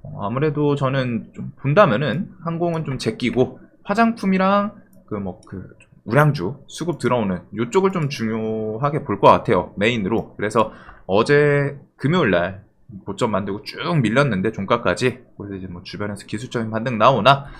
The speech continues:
그리고 미국에서 이제 뭐 바이오 섹터 지금 일라이릴리 시세 뭐 많이 준 건 아니지만 일점사 프로 고점에서 계속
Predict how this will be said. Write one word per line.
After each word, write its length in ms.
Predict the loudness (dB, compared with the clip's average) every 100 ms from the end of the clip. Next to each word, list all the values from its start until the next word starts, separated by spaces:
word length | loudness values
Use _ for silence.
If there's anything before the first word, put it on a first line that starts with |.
| -20 -20 -4
그리고 200 | 4 4
미국에서 680 | 4 0 0 0 2 2 2
이제 140 | 0
뭐 180 | 0 -2
바이오 540 | 4 4 6 4 2 -2
섹터 680 | -8 -2 0 2 2 0
지금 400 | -2 -4 -4 -4 -12 -6
일라이릴리 680 | 2 4 4 2 -2 -2 -4 _ _ -20 -20 _ _ _ -20 -14
시세 240 | -10 -8 -6
뭐 260 | -4 -6 -2
많이 260 | -2 0
준 140 | 0 0
건 140 | 2
아니지만 340 | 2 0 -2
일점사 420 | -4 -2 0 0 0
프로 380 | 2 2 -2 -6
고점에서 560 | -2 2 4 4 2
계속 380 | 0 2 2